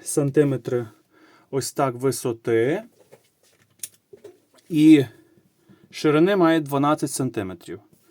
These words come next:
Ось так. Та й, по суті, на цьому все. Е, цікавить вас тема ліхтариків, цікавих гаджетів, е, все, що пов'язано з світлом, пишіть,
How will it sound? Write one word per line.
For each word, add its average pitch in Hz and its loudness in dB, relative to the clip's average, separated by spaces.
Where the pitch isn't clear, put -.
Ось 170 0
так. 104 -6
Та 202 0
й, 226 0
по 196 2
суті, 214 0
на 165 4
цьому 170 4
все. 120 0
Е, 127 0
цікавить 202 0
вас 202 0
тема 202 2
ліхтариків, 196 4
цікавих 170 4
гаджетів, 165 4
е, 131 -2
все, 160 0
що 170 -4
пов'язано 151 0
з 131 -6
світлом, 165 -2
пишіть, 190 -4